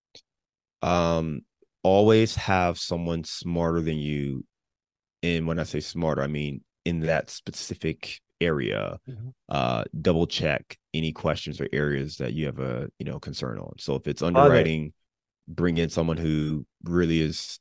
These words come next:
Speaker 1: strong there. If it's construction, bring on a contractor, someone who really knows that part.
Speaker 2: Right.
Speaker 1: Trust the
Speaker 2: Never be the
Speaker 1: experts.
Speaker 2: smartest person in the room. Look for a different room.
Speaker 1: <laughs> Yeah.
Speaker 2: All right. Okay. So time for our random question. This is when things get really wild. Just tell me when to stop cutting the deck.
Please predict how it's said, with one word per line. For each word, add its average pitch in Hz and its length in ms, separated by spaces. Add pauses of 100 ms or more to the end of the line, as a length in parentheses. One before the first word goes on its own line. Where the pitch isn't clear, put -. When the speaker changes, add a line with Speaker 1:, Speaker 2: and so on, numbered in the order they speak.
Speaker 1:
strong 92 420
there. 98 280
If 76 140
it's 69 140
construction, 80 600
bring 76 280
on 76 120
a 71 40
contractor, 73 580
someone 71 260
who 80 80
really 76 200
knows 71 240
that 58 180
part. 50 240 (840)
Speaker 2:
Right. 143 100
Speaker 1:
Trust 135 140
the 147 80
Speaker 2:
Never 160 120
be 156 100
the 143 80
Speaker 1:
experts. - 120
Speaker 2:
smartest 151 300
person 160 300
in 151 40
the 135 80
room. 139 300
Look 143 120
for 139 140
a 123 40
different 123 300
room. 127 300 (240)
Speaker 1:
<laughs> - 140 (960)
Yeah. 80 200
Speaker 2:
All 175 60
right. 117 260 (380)
Okay. 156 220
So 165 180
time 214 320
for 214 220
our 160 100
random 156 400
question. 139 320
This 160 120
is 165 60
when 170 140
things 151 240
get 135 160
really 135 220
wild. 127 300
Just 135 160
tell 185 120
me 196 80
when 160 140
to 139 60
stop 135 300
cutting 135 240
the 120 80
deck. 120 300